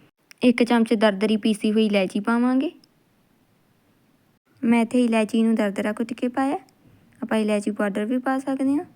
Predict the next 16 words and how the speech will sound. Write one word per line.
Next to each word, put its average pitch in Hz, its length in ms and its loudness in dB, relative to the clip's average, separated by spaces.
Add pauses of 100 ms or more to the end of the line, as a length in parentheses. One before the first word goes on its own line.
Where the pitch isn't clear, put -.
(360)
ਤੇ 226 80 -6
ਕੁਛ 226 220 -4
ਡਰਾਈ 202 260 0
ਫਰੂਟ 233 320 -4
ਲਵਾਂਗੇ 254 440 0
ਜਿਵੇਂ 233 180 0
ਕਾਜੂ, 214 400 -4
ਬਦਾਮ, 208 480 -2
ਪਿਸਤਾ 220 480 -4 (440)
ਤੇ 208 80 -2
ਡਰਾਈ 202 260 -2
ਮੈਲਨ 202 320 -2
ਸੀਡਸ। 262 420 -4 (300)
ਕੁਛ 226 200 -4
ਦਾਖਾਂ 202 380 0
ਲਵਾਂਗੇ, 277 500 2